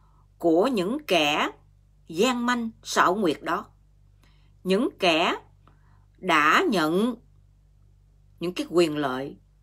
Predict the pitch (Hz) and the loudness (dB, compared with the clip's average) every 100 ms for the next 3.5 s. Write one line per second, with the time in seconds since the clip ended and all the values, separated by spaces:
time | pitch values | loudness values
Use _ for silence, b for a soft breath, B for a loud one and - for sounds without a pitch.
0 | - 208 180 170 240 - 170 190 170 233 | 2 4 4 2 -2 -2 -2 0 -2 -2
1 | 180 170 202 226 185 - _ _ _ _ | -2 -2 -2 -2 -6 -14 _ _ _ _
2 | _ _ _ _ _ _ _ _ - 302 | _ _ _ _ _ _ _ _ -10 -8
3 | 311 - 151 135 190 | -8 -6 -4 -4 -6